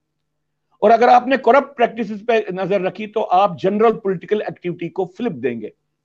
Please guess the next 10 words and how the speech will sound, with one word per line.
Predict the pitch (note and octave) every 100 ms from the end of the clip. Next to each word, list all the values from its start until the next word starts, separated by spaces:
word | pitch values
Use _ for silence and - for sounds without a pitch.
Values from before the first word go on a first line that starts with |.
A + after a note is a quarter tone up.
| _ _ _ _
यहां | E3 G3 A3+
पे | A3+
वैसा | G#3 E3+ E3+ E3+
नहीं | C3+ C#3 C#3
हुआ। | A2+ G2+ - _ _ _ _
यहां | C#3+ F3+ G#3
पे | A#3 G#3
तो | G#3 A#3+
political | A#3 G3+ F3 - A3+
leader | G3+ F#3 F3 G3+ A3